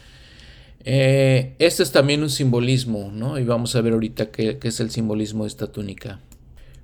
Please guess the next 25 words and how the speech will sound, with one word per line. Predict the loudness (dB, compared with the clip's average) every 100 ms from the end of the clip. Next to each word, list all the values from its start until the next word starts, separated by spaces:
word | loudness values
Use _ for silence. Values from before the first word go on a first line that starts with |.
| -6
Pero | -2
entonces | 0 -2 -2
fíjense | 0 0 0 0
que | 0
sigue | 2 2 2
la, | 2 2 2
la | 0
historia | 0 2 4 6 6 4 2 -2
en | 0 2
donde | 4 4 4 2
José | 0 -2 -2 0 0 0 -2 -2
tiene | 0 2 2
un | 2
sueño | 0 -2 -2 0 -2 -2 -4 -8 -16 -18 -20 -20 -20 -20 -20 -20 -20 -12 -6
y | -2
se | 0
los | 0 -2
cuenta | -4 -2 -2
a | -2
sus | -2 -2
hermanos. | -2 -2 -2 -4 -8 -12 -14 -16 -20 -20 -10
De | -4 0
diecisiete | 2 2 0 2 0 2 0
años, | 2 0 -6
probable-, | -4 2 4 4 2 0